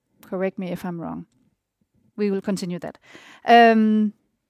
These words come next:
because they are also, um, living in different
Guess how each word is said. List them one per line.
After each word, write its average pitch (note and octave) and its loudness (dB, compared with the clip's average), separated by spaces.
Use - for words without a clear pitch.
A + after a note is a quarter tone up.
because B3+ 4
they G#3+ 6
are F#3+ 6
also, G3+ 0
um, F#3 -2
living A#3+ 4
in G#3 0
different F#3+ -2